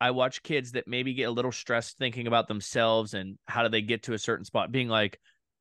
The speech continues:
"Oh no, I'll do these dives because I know I can do 'em better. And then this person does that way better than me." And it, it almost just created this aspect. And it's,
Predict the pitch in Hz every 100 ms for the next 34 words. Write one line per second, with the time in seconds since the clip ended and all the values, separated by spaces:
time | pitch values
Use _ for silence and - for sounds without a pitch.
0 | - 151 156 131 160 147 139 170 139 123
1 | 117 120 110 123 113 104 147 139 135 143
2 | 151 127 127 127 127 117 113 139 147 170
3 | 143 127 120 104 127 104 131 196 175 160
4 | 135 123 113 156 151 135 113 _ _ _
5 | _ - 151 - - 165 165 254 196 -
6 | 151 - 151 143 135 123 110 110 120 -
7 | 139 - - 160 156 -